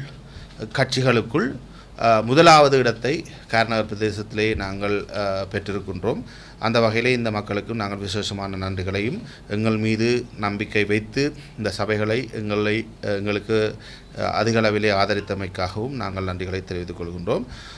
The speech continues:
ஆ, எதிர்வரும், ஆ, காலங்களிலே, ஆ, நல்லூர் பிரதேச சபை, காரநகர் பிரதேச சபை என்பவற்றை ஆட்சி செய்வதற்கான வாய்ப்பு கிடைக்குமாக இருந்தால்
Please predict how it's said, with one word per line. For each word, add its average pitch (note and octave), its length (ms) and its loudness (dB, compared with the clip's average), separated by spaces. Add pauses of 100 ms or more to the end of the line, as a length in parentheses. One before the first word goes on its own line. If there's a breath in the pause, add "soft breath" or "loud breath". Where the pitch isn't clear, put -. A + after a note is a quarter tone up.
(160 loud breath)
ஆ, B2 400 10
எதிர்வரும், D3+ 680 6
ஆ, C3 280 4
காலங்களிலே, B2+ 920 4 (120)
ஆ, A#2+ 140 4
நல்லூர் A#2 380 2
பிரதேச A#2 280 0
சபை, A#2+ 520 2
காரநகர் A2 460 2
பிரதேச A2 240 0
சபை A2 340 0
என்பவற்றை G#2+ 720 0 (360 loud breath)
ஆட்சி A#2 300 4
செய்வதற்கான A#2 640 2
வாய்ப்பு G#2+ 440 4
கிடைக்குமாக G2+ 500 -2
இருந்தால் F#2+ 540 0